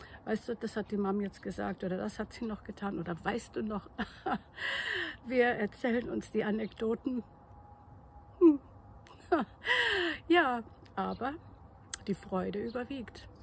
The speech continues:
weil wir wissen, sie ist angekommen und weil wir wissen, wir sehen einander wieder. Weißt du? Und das ist das, was ich dir wünsche, dass du dein Haus so auf Fels gebaut hast,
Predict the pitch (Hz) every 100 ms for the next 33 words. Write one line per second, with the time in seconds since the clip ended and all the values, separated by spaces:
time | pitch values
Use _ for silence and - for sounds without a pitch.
0 | - - - - - - - 175 180 165
1 | 190 - 247 247 - - - - 208 -
2 | 180 185 214 - 277 285 311 - - 208
3 | 208 - 226 220 208 185 - 208 208 202
4 | 208 226 226 240 233 269 294 - 214 -
5 | - - - - - - - - - -
6 | - - 214 226 - 269 - - - -
7 | - - 185 190 185 - - - - -
8 | - - - - 233 269 262 220 - 190
9 | 202 - - 190 - 196 - 214 196 185
10 | 185 175 - 202 202 - - - - -
11 | - - - 185 - 233 262 254 226 233
12 | 233 220 - - 277 240 220 240 247 -
13 | 220 208 202 202 220 208